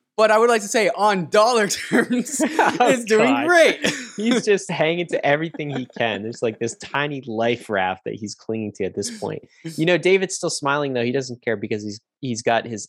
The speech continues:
Speaker 2: eth position. So,
Speaker 1: Mm-hmm.
Speaker 2: you know, if
Speaker 1: Mm-hmm.
Speaker 2: it goes that way, it's fine, too, for a time. But let's talk about the Bed Index. So this is a combination of one-third Bitcoin, one-third eth, one-third DeFi. When crypto is doing well, how does it not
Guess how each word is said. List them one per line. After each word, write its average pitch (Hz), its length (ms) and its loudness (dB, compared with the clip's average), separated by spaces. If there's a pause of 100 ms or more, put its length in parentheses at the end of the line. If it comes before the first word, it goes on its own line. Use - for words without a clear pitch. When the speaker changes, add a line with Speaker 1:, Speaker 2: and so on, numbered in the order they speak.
Speaker 2:
eth 110 220 -6
position. 92 540 -6
So, 92 380 -2
Speaker 1:
Mm-hmm. 98 140 -10
Speaker 2:
you 107 100 -4
know, 92 260 -4 (260)
if 120 100 -6
Speaker 1:
Mm-hmm. 135 60 -2
Speaker 2:
it 120 80 -2
goes 113 220 0
that 101 260 0
way, 98 320 -2
it's - 200 -8
fine, 92 240 -6
too, 101 180 -8
for - 140 -6
a 90 40 -2
time. 90 320 -8 (300)
But 139 60 2
let's 147 140 0
talk 175 200 2
about 156 180 0
the 120 60 -4
Bed 139 260 2
Index. 98 420 -6
So 113 60 -2
this 120 240 -2
is 135 80 -6
a 131 60 -6
combination 123 640 -2
of 101 160 -4
one-third 156 580 -2
Bitcoin, 117 380 -2
one-third 147 560 -2
eth, 113 220 -4 (500)
one-third 139 760 -2 (140)
DeFi. 113 400 -2
When 101 140 -4
crypto 139 480 -2
is 104 220 -8
doing 117 280 -4
well, 101 380 0 (340)
how 156 200 0
does 175 160 -4
it - 80 -12
not 113 260 -2